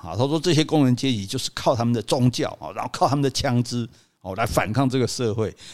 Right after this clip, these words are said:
然后二零一六年，希拉蕊说要把美国的煤矿工业终结掉。这些话，甚至包括这个，这些话，你知道，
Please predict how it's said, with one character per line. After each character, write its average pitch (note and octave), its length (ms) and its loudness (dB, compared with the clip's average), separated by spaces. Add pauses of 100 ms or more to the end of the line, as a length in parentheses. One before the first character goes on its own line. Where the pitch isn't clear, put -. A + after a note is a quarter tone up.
(140)
然 C#3+ 120 2
后 - 80 2
二 A3+ 120 8
零 F#3 200 8
一 F#3+ 80 0
六 F#3+ 200 6
年， C#3 140 4
希 E3 180 -2
拉 F3 140 6
蕊 C3 140 4
说 D#3 240 2
要 A#3 100 -2
把 F3+ 140 0
美 E3+ 220 2
国 E3 140 4
的 G3+ 80 6
煤 F3 200 4
矿 F#3 240 2
工 F3+ 240 0
业 F#3+ 120 8
终 D#3+ 280 2
结 A#2 200 -2
掉。 G#2+ 280 -8 (160)
这 B3 280 2
些 G3+ 280 2
话， F3 300 0 (340)
甚 A#3 180 6
至 A3+ 100 2
包 F#3+ 260 6
括 F#3 300 6 (140)
这 G3 100 -2
个， C#3 260 4 (240)
这 C4 140 -2
些 A#3+ 180 6
话， A3 220 6
你 C#3 240 2
知 - 200 -6
道， A3 220 6